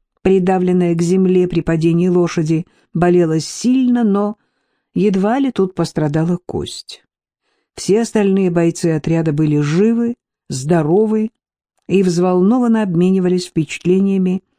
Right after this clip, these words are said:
от недавней схватки. Исламские террористы бросили на дороге обе арбы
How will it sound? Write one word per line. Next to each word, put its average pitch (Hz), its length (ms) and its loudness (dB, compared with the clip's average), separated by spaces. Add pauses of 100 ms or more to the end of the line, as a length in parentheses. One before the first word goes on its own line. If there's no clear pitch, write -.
(160)
от - 180 -6
недавней 143 480 0
схватки. - 640 -12 (1120)
Исламские 190 720 0
террористы 180 640 0
бросили 170 460 0
на 165 160 0
дороге 165 500 0
обе 170 360 0
арбы 160 500 -2